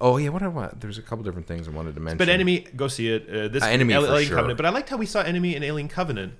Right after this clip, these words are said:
Speaker 2: 'cause it is Ridley and Denis. And both of them, you could say, respectively, they're au-, au-, auteurs.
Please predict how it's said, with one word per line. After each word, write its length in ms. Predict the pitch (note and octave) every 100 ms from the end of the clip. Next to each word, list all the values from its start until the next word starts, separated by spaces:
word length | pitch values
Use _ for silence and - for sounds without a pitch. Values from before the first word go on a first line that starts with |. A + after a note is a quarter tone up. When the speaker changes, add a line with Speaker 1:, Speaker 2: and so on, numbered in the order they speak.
| -
Speaker 2:
'cause 160 | E3+
it 100 | D#3+
is 140 | F#3 B2
Ridley 260 | B2+ B2+ A#2
and 120 | G#2+
Denis. 320 | G#2 C3 F#2+ - - -
And 180 | B2 C3+
both 240 | C#3+ F3+
of 80 | F3
them, 140 | B2+ A#2
you 60 |
could 100 | A#2
say, 200 | - A2+
respectively, 600 | G#2+ G#2+ A2+ A2+ G#2 G2+ -
they're 200 | A2 G2
au-, 120 | F2+ F2
au-, 320 | F#2 - G2+
auteurs. 640 | A2 G2 - C3 G2 G2